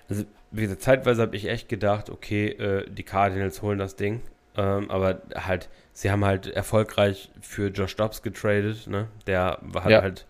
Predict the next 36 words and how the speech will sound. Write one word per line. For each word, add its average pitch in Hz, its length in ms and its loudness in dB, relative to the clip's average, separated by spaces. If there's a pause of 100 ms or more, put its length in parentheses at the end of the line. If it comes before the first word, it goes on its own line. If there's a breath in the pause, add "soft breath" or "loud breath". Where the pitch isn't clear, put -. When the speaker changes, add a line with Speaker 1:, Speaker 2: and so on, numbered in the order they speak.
Speaker 2:
ja. - 180 6 (120)
Speaker 1:
seiner 92 260 -2
Tanking-Aufgabe 101 1500 0
alle 98 260 0
Ehre 98 440 0 (100)
erwiesen. 101 600 -2 (380 soft breath)
Aber 95 200 -2
wenn 101 120 4
die 101 80 2
mit 101 160 0
einem 98 180 -6
Quarterback 101 400 0
gespielt 95 280 -8
hätten, 98 180 -2
der 95 120 0
nur, 98 260 -2 (180)
ja, 95 300 -8
so 101 160 -8
ein 101 120 -2
Mühe 135 240 4
besser 123 300 4
gewesen 98 320 -4
wäre, 98 220 2
hätten 101 260 -4
die 92 80 -8
Cardinals 95 500 -2
das 87 120 -8
auch 90 220 -8
easy 90 180 -8
gewinnen 92 340 -6
können. - 140 -20 (160)
Speaker 2:
Ja. 104 160 6 (460)
Ja, 139 300 6
ich - 360 -6
mein, 120 160 4
die 117 220 -2